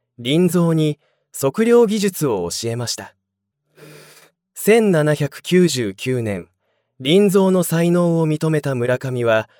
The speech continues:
松平信濃の蝦夷地視察に、林蔵を伴って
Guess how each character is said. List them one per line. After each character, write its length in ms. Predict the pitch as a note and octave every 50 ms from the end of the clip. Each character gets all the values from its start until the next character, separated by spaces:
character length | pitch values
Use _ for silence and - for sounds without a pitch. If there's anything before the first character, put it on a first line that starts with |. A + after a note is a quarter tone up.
| _ _ _ _ _ _ _ -
松 320 | A#2+ A#2 B2+ - - F3
平 340 | F3+ G3+ G3+ G3 G3 G3 F#3
信 180 | F3+ - F#3+
濃 240 | F#3 F3+ F3 D#3 C#3+ - - C3 C3+ C#3
の 220 | C#3 C#3 C3+ C3 _ _ _
蝦 100 | - C#3+
夷 180 | D#3+ D#3+ G3 F#3
地 120 | - D3+
視 120 | C#3 - -
察 300 | - C3 - - A#2+ A2+
に、 280 | A#2 A#2+ A#2 A2+ A2+ _ _ _ _ _ _ _ - A2+
林 280 | A#2 C#3 D#3 F3 F3
蔵 140 | D#3+ F#3 F3 F3 F3
を 100 | F3 F3
伴 320 | - - E3 E3 E3+ E3 E3
っ 60 | D#3
て 320 | _ - B2 A2 G#2 -